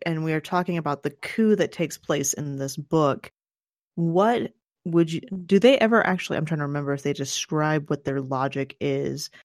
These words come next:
It, or is it mainly that they're striving to not, is it the logic of the swarm? Are they striving to not be a part of the sword logic?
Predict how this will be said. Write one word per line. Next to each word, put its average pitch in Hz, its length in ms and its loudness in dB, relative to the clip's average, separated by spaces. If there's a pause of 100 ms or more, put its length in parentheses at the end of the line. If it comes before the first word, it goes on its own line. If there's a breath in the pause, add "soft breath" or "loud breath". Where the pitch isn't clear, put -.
(340)
It, 165 220 2 (260)
or 170 200 6
is 165 100 2
it - 80 0
mainly 170 400 2
that 160 220 -6
they're 147 400 0 (260)
striving 170 760 0
to - 200 -8
not, 147 640 -2 (420)
is 160 100 -8
it 151 100 -2
the 143 60 -8
logic 151 420 0
of 160 80 -4
the 151 100 -4
swarm? 160 500 -2
Are 151 60 0
they 147 120 -2
striving 156 540 -2
to 156 140 -6
not 147 400 -2
be 151 260 0
a - 80 -2
part 147 320 -4
of 139 80 -6
the 135 100 -6
sword 147 320 -2
logic? 165 520 0